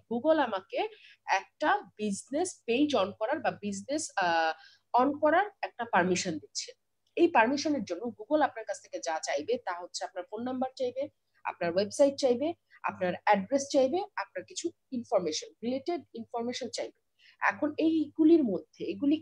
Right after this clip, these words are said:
কেন দিবেন? কারণ হচ্ছে এগুলি যে আপনি দিচ্ছেন, Google-এর সাথে যে আপনি fraud করছেন না, তার জন্য Google আপনার কাছে একটা code পাঠাবে। Google-এর এই কোডটা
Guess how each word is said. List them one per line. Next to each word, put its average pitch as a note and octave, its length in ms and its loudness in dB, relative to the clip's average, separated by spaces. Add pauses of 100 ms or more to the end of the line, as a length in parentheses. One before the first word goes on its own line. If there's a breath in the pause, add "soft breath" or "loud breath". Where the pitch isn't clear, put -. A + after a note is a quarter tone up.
কেন G3 240 6
দিবেন? - 260 -10 (140)
কারণ C#4 280 2
হচ্ছে - 380 -8 (120)
এগুলি D4+ 400 0
যে D#4 120 -4
আপনি C#4+ 200 -8
দিচ্ছেন, - 480 -12 (200)
Google-এর C#4+ 420 -2
সাথে C#4 280 -10
যে C#4 100 -6
আপনি C4 240 -8
fraud G#3 340 -2 (160)
করছেন G3+ 380 -6 (100)
না, - 60 -16 (560)
তার C4 240 4
জন্য B3+ 240 -4
Google C#4+ 340 -4
আপনার A#3+ 260 -2
কাছে A#3+ 200 -6
একটা D#4 180 -6 (120)
code B3+ 140 2 (100)
পাঠাবে। - 380 -10 (120)
Google-এর C#4 380 -2
এই C4 140 -2
কোডটা D#4 500 -2